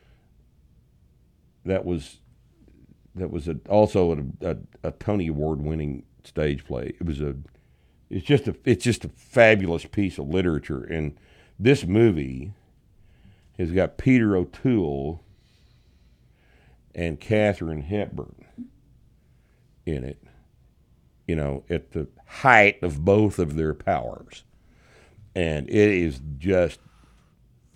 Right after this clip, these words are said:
astonishing. That movie is just absolutely amazing. It's one of the best films I've ever seen.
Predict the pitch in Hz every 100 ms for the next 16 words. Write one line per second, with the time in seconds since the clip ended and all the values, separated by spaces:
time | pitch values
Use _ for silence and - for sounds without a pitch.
0 | _ - - - - 117 107 90 - 78
1 | 67 - _ _ _ _ - _ _ 95
2 | 80 98 92 80 69 64 82 85 _ _
3 | 90 87 76 - 87 76 76 69 71 73
4 | 76 69 71 64 98 82 71 67 76 73
5 | _ _ _ _ - 101 87 76 71 65
6 | - -